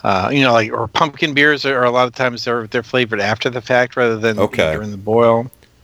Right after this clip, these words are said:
Speaker 1: So yeah, that's, that's re-, that's pretty typical.
Speaker 2: Interesting. You know what? I think if, if you're okay with it, and I don't know if you'd wanna get somebody else to do it, but I think we should do a, do a, a, like, an hour-long podcast of, uh,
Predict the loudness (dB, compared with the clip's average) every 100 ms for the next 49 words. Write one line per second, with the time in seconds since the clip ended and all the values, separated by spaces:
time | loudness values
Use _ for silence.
0 | -6 0 2 4 2 2 _ _ -8 -8
1 | -6 -6 -4 -6 -2 -4 -4 -2 -2 -4
2 | -8 -6 -6 -6 -14 -18 _ -20 -20 _
3 | 2 2 4 2 2 0 -2 2 4 4
4 | 6 4 4 2 2 0 0 2 2 2
5 | 0 0 2 4 6 6 4 4 4 2
6 | 2 2 2 0 2 0 2 0 2 0
7 | 2 2 2 0 2 0 4 4 4 -2
8 | 0 4 4 2 2 2 -2 -20 -20 -2
9 | 2 2 4 2 2 0 2 4 6 6
10 | 6 4 2 2 4 4 2 2 4 2
11 | 0 0 2 2 2 4 4 2 -2 -2
12 | -2 0 2 2 2 2 0 4 4 4